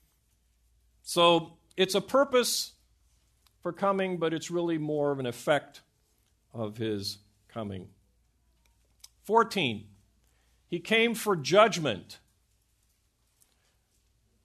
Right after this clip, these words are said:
Really? Doesn't Jesus say in John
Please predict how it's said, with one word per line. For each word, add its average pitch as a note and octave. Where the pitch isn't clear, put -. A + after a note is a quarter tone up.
Really? C#4
Doesn't F3
Jesus D3+
say C3+
in G#2+
John A#2+